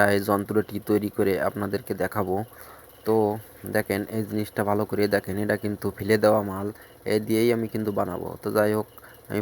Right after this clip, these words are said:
প্রথমে এই বোতলটি এ জায়গা থেকে কেটে নেব। তো দেখেন, তো আমরা ব্লেড দিয়ে এ জায়গা থেকে সোজাভাবে কেটে নেব। দেখেন আমাদের এটা কিন্তু খুব সুন্দরভাবে কাটা হয়ে গেছে। দেখেন একটি পার্ট আর একটি পার্ট, এই দুটো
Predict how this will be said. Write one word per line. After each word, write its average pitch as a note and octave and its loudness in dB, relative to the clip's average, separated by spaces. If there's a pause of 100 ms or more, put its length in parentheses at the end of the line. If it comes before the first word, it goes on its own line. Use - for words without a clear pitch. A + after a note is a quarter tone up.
প্রথমে G#2+ 0
এই G#2+ 0
বোতলটি G2+ -4 (160)
এ A2+ 2
জায়গা A#2 4
থেকে - -2 (180)
কেটে A#2 4
নেব। G2+ -2 (460)
তো - -6
দেখেন, G#2+ -2 (800)
তো - -2
আমরা A2+ 2
ব্লেড A2 4
দিয়ে A#2 4
এ G#2+ 4
জায়গা A2+ 2
থেকে A2+ -2
সোজাভাবে A2+ 2
কেটে A2 -2
নেব। G2 -6 (1700)
দেখেন A2 2 (140)
আমাদের G#2 2
এটা G#2+ 4
কিন্তু G#2 0 (540)
খুব - -6
সুন্দরভাবে A2 2
কাটা G#2 2
হয়ে A2 0
গেছে। G#2+ -2 (460)
দেখেন G#2 0
একটি G#2 -4
পার্ট A2 4
আর G#2 2
একটি G#2 0
পার্ট, G2+ 2
এই G#2 2
দুটো G#2+ -2